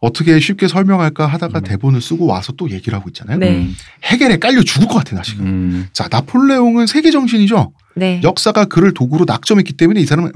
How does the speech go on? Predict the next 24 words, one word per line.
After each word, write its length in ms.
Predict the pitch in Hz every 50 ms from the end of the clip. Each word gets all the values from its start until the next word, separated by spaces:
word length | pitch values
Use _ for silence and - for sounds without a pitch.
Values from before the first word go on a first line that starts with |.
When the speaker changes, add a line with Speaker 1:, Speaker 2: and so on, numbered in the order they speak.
| 113 -
Speaker 1:
웰트가이스트가 680 | 131 196 196 - 233 220 202 156 - - - 170 175
된 160 | - 95 95
거예요. 200 | 101 113 101 95 92
웰트는 420 | - 131 143 139 175 190 220 277 285 - _ _ -
영화의 300 | 117 107 110 127 123 113
월드죠. 440 | 90 92 92 104 - 175 - - - - - - -
Speaker 3:
음. 140 | 180 175 180 -
Speaker 1:
그래서 240 | - - 233 240 226
나폴레옹은 680 | 180 226 214 - - 240 226 220 214 208 202 202 208 196
쓰임이 360 | 156 - 320 311 330 320 294
다하고 300 | - 127 113 117 151 170
나니까 440 | 165 123 101 98 98 - 165 117 - - _ _ -
역사는 380 | 131 143 - - 208 202 185
굉장히 320 | - 127 135 151 180 170 143
매정한 420 | 107 104 107 110 151 170 180 160
존재예요. 500 | 131 98 92 - 92 104 143 127 92 - _ _ - - - - _ -
쓰임이 320 | - - 285 277 262 247
다하고 280 | - 120 120 135 156 156
나니까 300 | 143 127 120 - 165 151
굉장히 380 | - 120 117 127 160 156 147
사람이 460 | 143 135 175 175 170 160 165 175 185 - _ _ _ -
비참하고 360 | 151 156 - 190 185 180 165
우스꽝스럽게 600 | 139 120 135 - - - 233 202 - - - -
돼버렸잖아. 500 | - 98 - - 90 - - - - -